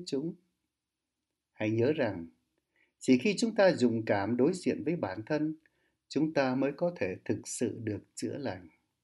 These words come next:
Thứ ba, mùa chay, cơ hội để lắng nghe và được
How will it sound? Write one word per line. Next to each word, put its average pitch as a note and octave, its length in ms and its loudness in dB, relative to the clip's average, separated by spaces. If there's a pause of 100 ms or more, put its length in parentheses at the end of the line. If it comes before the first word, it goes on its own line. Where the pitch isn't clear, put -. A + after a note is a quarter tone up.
(2250)
Thứ B2+ 100 0
ba, G2 480 -2 (840)
mùa A2 280 0
chay, C3+ 400 -2 (520)
cơ F#3 120 8
hội G#2+ 280 4
để F#2+ 120 -4
lắng B2 280 2
nghe C#3 300 0
và G2 180 -4
được F#2 200 -8